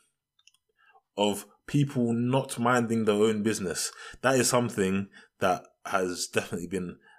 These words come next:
amplified because in, on social media, I don't, I'm, I think there is a case to say that many people do not, are not able to d-, distinct between, to make the distinction between social media and real life now, because social media, you have access to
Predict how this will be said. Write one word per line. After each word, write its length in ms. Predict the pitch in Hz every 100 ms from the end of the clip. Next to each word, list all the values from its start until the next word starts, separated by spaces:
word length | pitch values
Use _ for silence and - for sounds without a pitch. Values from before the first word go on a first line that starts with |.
| _
amplified 480 | 95 95 92 87 -
because 340 | 98 120 110
in, 140 | - 131 -
on 160 | - 165
social 340 | 175 160 143
media, 320 | 139 131 110 101
I 80 | 123
don't, 180 | 180 -
I'm, 200 | 151 147 78 - - _ _ _ _ _ 277 _ _ -
I 120 | 120
think 320 | - 202 - -
there 200 | 156 160
is 100 | 175
a 140 | 151 143
case 280 | - 156 131
to 100 | -
say 240 | 120 131 107
that 260 | 95 -
many 240 | 85 123 131
people 460 | 123 113 104 101 - -
do 160 | - 104
not, 160 | 113 107 - -
are 80 | 107
not 160 | 113
able 200 | 117 107
to 120 | 110
d-, 100 | 98 - -
distinct 460 | 98 - 110 - -
between, 460 | - 107 98 95 -
to 80 | -
make 100 | 117
the 80 | 110
distinction 500 | 104 107 117 95 98
between 420 | 95 - 98 95 - - - - -
social 340 | - 113 107
media 260 | 107 104 95
and 100 | 95
real 140 | 98
life 240 | 101 104 87
now, 140 | 85
because 360 | - 90 92 87 - - - _ - -
social 320 | 196 202 175
media, 260 | 160 127
you 200 | 110 113
have 260 | 117 139 -
access 500 | 123 123 - 101 -
to 380 | - - 107 95